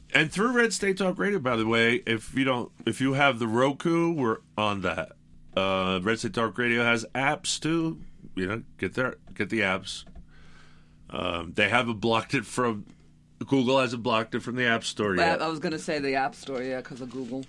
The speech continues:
Speaker 1: So, uh, you could get it. You could feel free to get it there. Uh, don't know if the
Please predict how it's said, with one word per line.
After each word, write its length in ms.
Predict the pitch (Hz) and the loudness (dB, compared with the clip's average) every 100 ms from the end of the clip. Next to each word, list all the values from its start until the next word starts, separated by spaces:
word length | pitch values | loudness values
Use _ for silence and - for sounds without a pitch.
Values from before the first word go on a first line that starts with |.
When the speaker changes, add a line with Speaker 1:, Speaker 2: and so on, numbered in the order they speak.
| - | -14
Speaker 1:
So, 380 | - 95 92 90 | -8 -4 -2 0
uh, 240 | 87 85 85 - - - - - | 0 0 -4 -14 -20 -20 -20 -2
you 160 | 107 98 | 0 0
could 180 | 104 | 0
get 160 | 101 98 | 0 0
it. 80 | - - | -2 -2
You 160 | 110 | -2
could 220 | 95 113 | 0 -4
feel 180 | 92 104 | -2 -4
free 180 | 92 101 | -2 -2
to 60 | 90 | 0
get 160 | 92 | -2
it 80 | 90 | -2
there. 360 | 98 82 82 - - | -2 -2 -2 -6 -4
Uh, 480 | 101 98 98 98 98 90 - - - - - - - - - - - - - - - | 0 4 4 4 2 -2 -14 -20 -20 -20 -20 -20 -20 -20 -20 -20 -20 -20 -20 -4 -2
don't 160 | 208 | 0
know 120 | 208 | 0
if 100 | 170 | -2
the 100 | - | -6